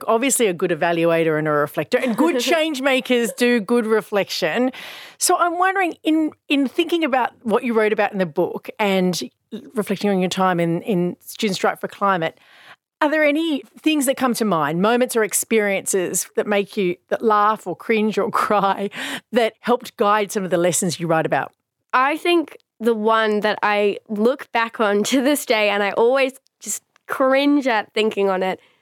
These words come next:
Speaker 2: which I actually do describe in the book, is the first time I ever <laughs> met with a politician. And I met with my local member, and already I was so ill-prepared for it. I, I came racing after school and it was raining and I missed my bus, and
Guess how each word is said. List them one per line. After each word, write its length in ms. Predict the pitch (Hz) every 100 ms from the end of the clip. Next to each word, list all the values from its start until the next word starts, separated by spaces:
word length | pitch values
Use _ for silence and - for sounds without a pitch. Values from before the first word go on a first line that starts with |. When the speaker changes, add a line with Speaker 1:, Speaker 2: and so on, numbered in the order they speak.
| _
Speaker 2:
which 220 | 233 247
I 60 | 269
actually 420 | 254 262 - 254
do 160 | 220 220
describe 420 | 214 - 220 214
in 60 | 202
the 60 | 208
book, 400 | - 247 254 - _ _ _ _
is 160 | 226 214
the 100 | 220
first 360 | 220 240 247 -
time 280 | 240 262
I 160 | 247 233 -
ever 240 | 226 233
<laughs> 0 |
met 320 | 240 233 247 -
with 160 | 220
a 60 | 202
politician. 720 | 202 214 196 196 196 190 185 -
And 80 | -
I 100 | 240
met 240 | 262 311 311
with 140 | 320
my 160 | 294 254
local 340 | 220 220 240
member, 480 | 214 196 202 196 208 _ _ _ _
and 240 | 220 226 220
already 560 | 247 254 226 226 220 214
I 120 | 214
was 160 | 202 202
so 380 | - 262 262 233
ill-prepared 680 | 208 202 - 202 196 190 180
for 180 | - 196
it. 180 | 190
I, 260 | - 190 202
I 40 | 202
came 280 | 226 202 202
racing 380 | 214 226 220
after 240 | 208 196 196
school 360 | - 220 214 208
and 100 | 202
it 80 |
was 200 | - 190
raining 560 | 185 214 208 214 208 202
and 80 | 190
I 80 | 185
missed 260 | 202 208
my 120 | 190
bus, 520 | 180 226 220 220 226 214
and 160 | 190